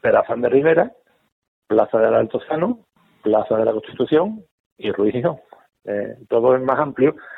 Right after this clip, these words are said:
Eh, pero nos ponía un poco de pega con Perazán de Rivera, que es la zona más estrecha, y no sabemos hasta a-, ahora mismo si se va a aforar o si se va a acotar, dependiendo del público que haya, se verá, pero los demás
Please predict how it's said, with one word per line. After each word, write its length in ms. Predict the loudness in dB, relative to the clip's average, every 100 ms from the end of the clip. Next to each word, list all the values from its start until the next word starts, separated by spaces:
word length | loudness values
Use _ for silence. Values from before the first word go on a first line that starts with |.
| -14
Eh, 200 | -2 0 0
pero 220 | -2 -2
nos 180 | -4 -6
ponía 240 | -4 -2
un 120 | -2
poco 240 | 0 2 2
de 80 | 2
pega 220 | 0 0
con 140 | 0
Perazán 380 | 2 2 2 0
de 80 | 2
Rivera, 320 | 2 4 2
que 60 | 2
es 60 |
la 60 | -2
zona 200 | -4 -4
más 120 | -4
estrecha, 440 | -2 -2 0 0
y 60 | 0
no 120 | 0
sabemos 360 | 0 0 0 -4
hasta 520 | -4 -4 -4 0 2
a-, 180 | 0 -2
ahora 480 | -4 -4 -4 -4 -2
mismo 240 | -2 -2 -6
si 100 | -8
se 140 | -6 -2
va 100 | -2
a 40 |
aforar 400 | -2 0 0 0 -4 _ _ _
o 180 | -4 -2
si 120 | 0 -2 0 -2
se 140 | -4 -4
va 60 |
a 20 | -2
acotar, 460 | -2 -2 0 0
dependiendo 640 | -2 -2 -2 -2 -2 0 0
del 80 | 0
público 380 | -2 -2 -2 0
que 80 |
haya, 280 | 0 2 0 -2 -20 -20 _ -4
se 100 | -2
verá, 480 | 2 4 2 0 -4
pero 180 | -2 0
los 120 | 0
demás 220 | 0 -2